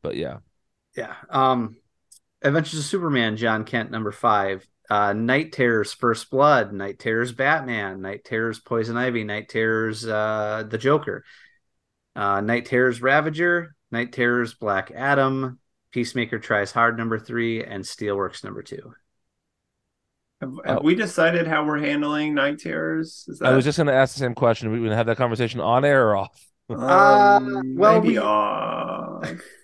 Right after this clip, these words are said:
Speaker 2: be fun to do it on air, right?
Speaker 3: It might be.
Speaker 2: Here's
Speaker 1: Let's
Speaker 2: the
Speaker 1: go for it.
Speaker 2: thing. Here's
Speaker 1: Okay.
Speaker 2: the thing.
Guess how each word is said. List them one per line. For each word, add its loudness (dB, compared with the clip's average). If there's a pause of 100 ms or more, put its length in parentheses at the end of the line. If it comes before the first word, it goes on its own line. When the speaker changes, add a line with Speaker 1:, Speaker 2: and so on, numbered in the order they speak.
(420)
Speaker 2:
be 6
fun 2
to 2
do 6
it 4
on 4
air, 2
right? 4
Speaker 3:
It -2 (280)
might -2
be. -2 (400)
Speaker 2:
Here's 2
Speaker 1:
Let's 2
Speaker 2:
the 6
Speaker 1:
go -4
for 2
it. 6
Speaker 2:
thing. 0 (260)
Here's 0
Speaker 1:
Okay. 2
Speaker 2:
the 0
thing. 0